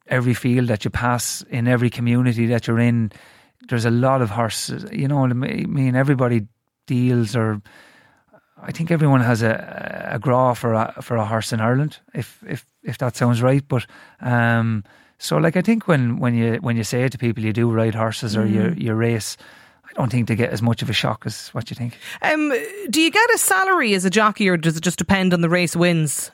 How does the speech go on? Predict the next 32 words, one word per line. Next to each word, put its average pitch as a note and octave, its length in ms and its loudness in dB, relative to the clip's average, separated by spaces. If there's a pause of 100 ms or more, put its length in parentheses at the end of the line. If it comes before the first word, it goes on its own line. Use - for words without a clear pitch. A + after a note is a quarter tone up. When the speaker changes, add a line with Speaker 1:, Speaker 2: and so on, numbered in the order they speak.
Speaker 2:
Asks - 460 -2
this D#3+ 200 -2
listener. D#3 320 -2
Speaker 1:
Yeah, F3 300 6
so, E3+ 580 4 (300)
um, C#3 840 2 (360)
professional E3 480 2
jockeys C#3 380 2
will C#3 120 2
get C3 180 0
a A2 40 0
salary. C3+ 520 0 (260)
Um, A#2 800 2 (180)
I'm B2+ 120 0
not E3 180 0
really C3 240 2
sure C#3 280 2
of B2 40 2
the A#2 60 0
fees B2+ 400 0
now, B2 220 2
but A#2 200 0 (360)
yeah, D#3 240 2
look D3 200 2
at, C3+ 80 0
it's, - 640 -4
it's - 180 -6
very C3+ 220 2
worthwhile. B2+ 580 2 (240)
Uh, A#2+ 600 2 (320)
an B2+ 140 -4
amateur, C3+ 560 2